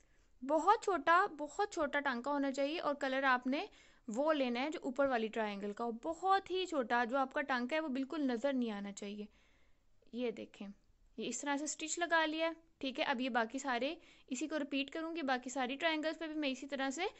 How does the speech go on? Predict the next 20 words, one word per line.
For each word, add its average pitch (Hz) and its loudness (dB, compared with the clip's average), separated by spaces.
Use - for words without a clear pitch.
स्टिच 285 -4
लगाऊँगी। 208 -2
ठीक 277 -8
है, 415 -2
ये 233 -2
देखें, - -14
अब 247 -12
पीछे 262 -8
से 285 -8
गिरा 233 -2
लगा, 262 -2
लग 254 -4
जाएगी, 285 -4
और 226 2
ये 226 -2
एक 233 0
हमारी 220 -6
ट्रायंगल 208 -6
जो 220 -8
है, 208 -8